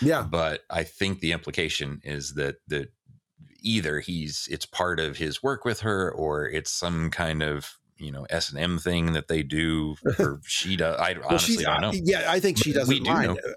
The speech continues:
Speaker 1: Uh, we do
Speaker 2: Well,
Speaker 1: know
Speaker 2: yeah.
Speaker 1: that Severian says that the only, the only person that she would truly give herself to willingly, uh, and, and, you know, with desire would be to Doctor
Speaker 2: Talos.
Speaker 1: Talos.
Speaker 2: Yeah.
Speaker 1: Yeah.
Speaker 2: Yep.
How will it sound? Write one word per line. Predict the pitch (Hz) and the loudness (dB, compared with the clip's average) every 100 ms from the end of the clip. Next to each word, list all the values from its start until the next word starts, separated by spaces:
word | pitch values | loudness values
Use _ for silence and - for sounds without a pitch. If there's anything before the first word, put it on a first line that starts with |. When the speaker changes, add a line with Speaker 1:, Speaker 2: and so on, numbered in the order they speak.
| - | -2
Speaker 1:
Uh, | 170 170 | 0 4
we | 170 | 4
do | 160 | 6
Speaker 2:
Well, | 247 - | 6 6
Speaker 1:
know | |
Speaker 2:
yeah. | 110 - | 4 0
Speaker 1:
that | - - | -4 -2
Severian | 170 220 185 143 | 2 4 4 4
says | 151 | 4
that | 135 123 | 2 2
the | 139 143 | 4 4
only, | 175 170 139 - - - - - | 6 4 4 -2 -14 -20 -4 4
the | 151 | 4
only | 175 160 139 | 6 6 6
person | 120 - 139 117 117 | 2 0 0 2 0
that | - | 0
she | - 123 | 2 2
would | 113 107 - | 2 0 -4
truly | - - 135 127 113 | -4 2 4 6 4
give | 104 117 110 | 2 2 2
herself | 113 - 104 95 - | 0 2 2 0 -2
to | - 101 | 0 2
willingly, | 104 110 104 98 90 90 87 107 | 4 4 4 2 2 2 0 0
uh, | 58 - - | -2 -2 -2
and, | 113 98 98 - _ _ - - | 0 0 -2 -6 _ _ -16 -4
and, | 110 98 95 - _ | 0 0 -2 -4 _
you | 127 | 0
know, | 98 | 2
with | 104 - | 0 0
desire | 98 110 120 101 | 0 2 2 0
would | 92 92 | -2 0
be | 110 101 | 2 2
to | - 85 | 0 -2
Doctor | - 82 | -2 -2
Speaker 2:
Talos. | - 101 95 | 0 0 0
Speaker 1:
Talos. | 90 - - - - | -2 -4 -6 -14 -4
Speaker 2:
Yeah. | 98 90 | -2 -2
Speaker 1:
Yeah. | - - - - | -4 -12 -18 -10
Speaker 2:
Yep. | 87 | -10